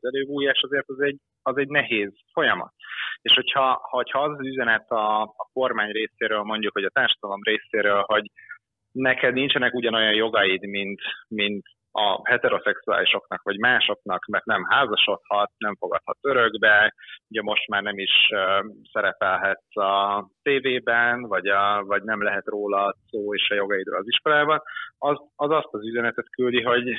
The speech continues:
hogy nem érsz semmit, nem, nem vagy ugyanolyan jogú állampolgára a, a közösségünknek, vagy ugyanolyan jogú tagja a közösségünknek, ami nyilván vezethet egy csomó nagyon komoly ilyen pszicho-,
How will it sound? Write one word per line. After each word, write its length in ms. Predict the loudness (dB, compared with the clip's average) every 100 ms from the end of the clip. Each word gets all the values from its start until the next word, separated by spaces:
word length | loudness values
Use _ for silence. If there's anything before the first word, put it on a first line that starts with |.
| -8 -2
hogy 160 | -2
nem 220 | 2 2
érsz 300 | 4 2 2 0
semmit, 520 | 2 2 2 0 -2 -18 -6
nem, 260 | -2 -2 0
nem 180 | 0
vagy 160 | 2 0
ugyanolyan 680 | 0 0 2 2 2 0 -6
jogú 360 | -2 -2 0 0
állampolgára 1080 | 0 0 -4 0 2 4 4 4 4 2 -2 -18 -20 -20 _
a, 160 | -2 0 0 -4
a 100 | -6
közösségünknek, 840 | -4 0 2 2 2 -2 -4 -6 -4
vagy 160 | -4
ugyanolyan 360 | -4 -2 -2 0
jogú 240 | -2 -4
tagja 300 | -4 -2 -2
a 140 | -2 0
közösségünknek, 800 | 2 4 2 0 0 2 2 -2 -16 -14 -14 -16 _ _ 0
ami 160 | 2
nyilván 380 | 4 4 4 2
vezethet 460 | 2 2 0 -2 -4
egy 100 | 0
csomó 380 | 0 0 -2
nagyon 360 | -2 0 0 -2
komoly 640 | -6 -4 0 2 2 0 0 -2 -4
ilyen 220 | -4 -6
pszicho-, 340 | -6 -10 -10